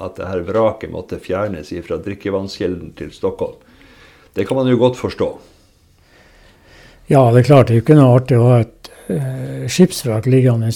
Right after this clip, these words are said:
Speaker 2: i drikkevannskilden. Så det ble, eh,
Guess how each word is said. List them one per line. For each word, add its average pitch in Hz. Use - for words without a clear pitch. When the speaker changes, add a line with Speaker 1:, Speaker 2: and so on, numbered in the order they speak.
Speaker 2:
i 113
drikkevannskilden. 127
Så 151
det 143
ble, 160
eh, 131